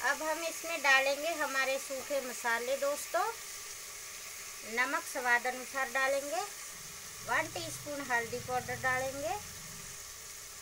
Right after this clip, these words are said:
आधा टीस्पून हम मिर्ची पाउडर डालेंगे, वन टीस्पून हम डालेंगे इसमें गरम मसाला। अब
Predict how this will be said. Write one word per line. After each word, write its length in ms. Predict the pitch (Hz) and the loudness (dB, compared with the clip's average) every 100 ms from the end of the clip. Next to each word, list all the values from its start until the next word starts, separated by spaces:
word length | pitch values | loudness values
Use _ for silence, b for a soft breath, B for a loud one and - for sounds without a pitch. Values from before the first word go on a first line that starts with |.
| - | 0
आधा 300 | 233 240 294 | 0 2 -2
टीस्पून 500 | 311 320 - 294 277 | -4 -6 -6 -6 -4
हम 160 | 277 262 | -4 -4
मिर्ची 380 | 240 226 - 233 | -6 -8 -8 -8
पाउडर 340 | 240 233 240 226 | -6 -6 -2 2
डालेंगे, 500 | 240 240 254 269 381 415 - - - - - - - - - 208 | 2 2 -4 -2 -4 -4 -12 -14 -12 -12 -12 -12 -12 -12 -12 -2
वन 200 | 247 330 | 0 0
टीस्पून 560 | 349 339 311 - 302 294 | -2 -6 -6 -8 -6 -2
हम 220 | 277 269 | -2 0
डालेंगे 540 | 247 254 247 254 277 | 4 4 2 0 0
इसमें 400 | 277 - 277 302 262 220 | 0 -2 -4 -4 0 2
गरम 340 | 240 262 277 | 4 2 -2
मसाला। 420 | 254 247 240 269 392 - - - - - - - - - - - - - - - - - - - - - - - - - - | -2 0 0 0 -2 -6 -12 -12 -14 -14 -14 -14 -14 -14 -14 -14 -14 -12 -12 -12 -12 -12 -12 -12 -12 -12 -14 -18 -18 -18 -2
अब 40 | 233 | 0